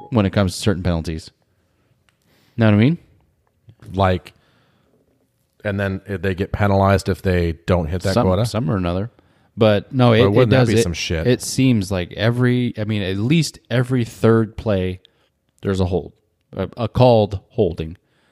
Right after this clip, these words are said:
Speaker 1: Um, and then you have those, those stretches where it's a, literally a flag every play for about, you know, three, four plays. Um,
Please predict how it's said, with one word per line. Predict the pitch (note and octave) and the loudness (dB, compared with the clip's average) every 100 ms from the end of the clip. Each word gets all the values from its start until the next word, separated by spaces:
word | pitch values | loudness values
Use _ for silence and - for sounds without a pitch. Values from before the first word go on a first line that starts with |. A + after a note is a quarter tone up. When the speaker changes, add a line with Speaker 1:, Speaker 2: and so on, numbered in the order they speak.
| _ _ | _ _
Speaker 1:
Um, | - G2+ F#2 F2+ E2+ E2+ F2+ _ _ _ _ _ _ _ | -4 0 0 -2 -4 -10 -16 _ _ _ _ _ _ _
and | G#2+ | 0
then | A2 G#2 | 2 4
you | G2+ | 2
have | G#2+ A2 | 2 2
those, | G#2 F#2 F2 - - - _ | 0 -2 -6 -20 -20 -20 _
those | F#2+ F2+ | -6 -4
stretches | - A2 G2 G2 F#2+ | -2 0 0 -2 0
where | F#2 F2+ | 2 2
it's | F2+ - - | -2 -8 -8
a, | A2+ | -4
literally | A2+ C3+ G#2 G2+ | 2 4 4 0
a | |
flag | F#2+ G#2+ G2 F#2 | 0 0 0 -2
every | - G#2+ G2 F#2 | -2 -2 0 -2
play | F2+ - - G2 E2 - _ _ _ _ _ | -4 -8 -4 -4 -4 -12 _ _ _ _ _
for | _ F#2 | _ -4
about, | F2 F2+ - - A2 | 0 0 -2 -6 -2
you | |
know, | F#2+ E2+ - _ | 0 0 -6 _
three, | G#2+ G2+ | 0 2
four | F#2 G2+ F#2+ | 2 0 0
plays. | G#2 D2+ D2+ - _ _ _ _ _ _ | -2 -6 -8 -16 _ _ _ _ _ _
Um, | - G2 F2+ E2+ E2 D#2+ | 0 2 2 0 -4 -8